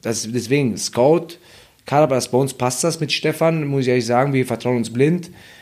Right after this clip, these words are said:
Wir haben eine ähnliche Meinung beim Fußball, das passt doch. Dadurch, dass er mich als Spieler auch geholt hat nach Münster, ähm, ist die Chemie da zwischen mir und Stefan, er vertraut mir.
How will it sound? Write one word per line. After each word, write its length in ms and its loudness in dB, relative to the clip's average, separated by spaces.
Wir 80 0
haben 80 2
eine 240 2
ähnliche 320 0
Meinung 320 0
beim 140 2
Fußball, 380 -4
das 140 -2
passt 320 -2
doch. 180 2
Dadurch, 300 0
dass 140 -2
er 60 2
mich 160 -2
als 120 0
Spieler 280 0
auch 180 4
geholt 260 2
hat 140 -2
nach 140 -4
Münster, 560 -2
ähm, 460 -2
ist 240 -4
die 80 -2
Chemie 380 2
da 340 4
zwischen 240 -4
mir 140 2
und 60 -2
Stefan, 400 -2
er 120 0
vertraut 440 -2
mir. 240 0